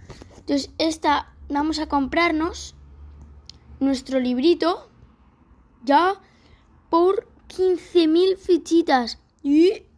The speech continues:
libro de cartas conseguido. Perfecto. Ah, y antes de nada, vamos a coger una caja de estandarte. Nos gastamos cien fichitas.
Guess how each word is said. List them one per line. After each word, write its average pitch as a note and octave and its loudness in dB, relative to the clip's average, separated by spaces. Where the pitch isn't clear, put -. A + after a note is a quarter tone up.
libro A#4+ 2
de G#4 -4
cartas G4+ -2
conseguido. G#4+ 0
Perfecto. F4 0
Ah, F4+ 0
y C#4 -2
antes D#4+ -2
de D4+ -4
nada, D#4 -2
vamos B3+ -2
a C#4 -6
coger C#4+ -4
una D#4 0
caja D#4 -4
de F4 -2
estandarte. D#4 -2
Nos C4+ -4
gastamos D4 -4
cien D4+ -4
fichitas. D#4+ -2